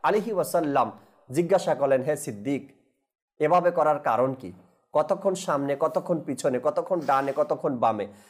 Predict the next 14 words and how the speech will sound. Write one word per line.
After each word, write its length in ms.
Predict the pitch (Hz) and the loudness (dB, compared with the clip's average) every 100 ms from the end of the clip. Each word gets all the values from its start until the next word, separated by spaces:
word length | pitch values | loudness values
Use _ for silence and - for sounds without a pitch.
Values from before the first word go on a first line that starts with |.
| _ | _
সিদ্দিক 360 | - 220 262 240 | -4 -2 0 2
আকবর 300 | 208 208 208 | 2 2 2
রাদিয়াল্লাহু 540 | 165 170 165 196 208 | 2 2 4 2 2
তাআলা 260 | 202 170 156 | 0 2 2
আনহু 140 | 160 | 0
বললেন, 380 | 139 135 131 113 120 | 0 0 0 -2 -2
"মোহাব্বত 540 | 143 - 185 160 175 | -6 -2 -2 0 0
আর 100 | 143 | 0
ভালোবাসা, 560 | 120 139 139 127 - - | 0 0 2 0 0 -4
ইশকে 320 | 196 180 - | -4 -6 -2
রসুল 260 | 135 123 185 | -2 0 -2
কাকে 260 | 156 123 123 | -2 -2 -2
বলে 200 | 113 107 | -2 -2
দেখেন।" 320 | 101 107 | -4 -6